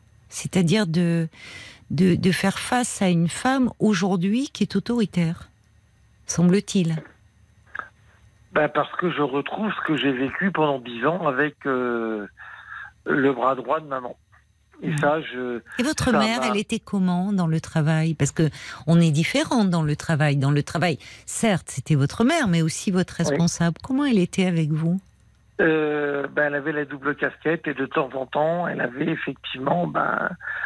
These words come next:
Speaker 2: un peu plus le côté maman que responsable.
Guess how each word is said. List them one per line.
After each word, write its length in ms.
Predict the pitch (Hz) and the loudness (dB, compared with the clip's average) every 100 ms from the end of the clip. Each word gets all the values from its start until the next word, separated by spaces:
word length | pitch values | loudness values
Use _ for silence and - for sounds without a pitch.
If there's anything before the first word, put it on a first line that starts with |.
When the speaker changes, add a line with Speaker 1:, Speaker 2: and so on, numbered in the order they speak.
| - | -2
Speaker 2:
un 100 | 151 | -2
peu 140 | - 151 | 0 -2
plus 260 | - 165 - | -2 -4 -2
le 80 | 156 | -4
côté 360 | - 143 - 139 | -2 -2 -2 0
maman 440 | 131 135 147 170 - | 0 0 -2 -6 -6
que 400 | - 143 143 151 | -4 -2 -2 -2
responsable. 720 | 143 143 139 - 151 - - | -2 -4 -8 -6 -6 -6 -10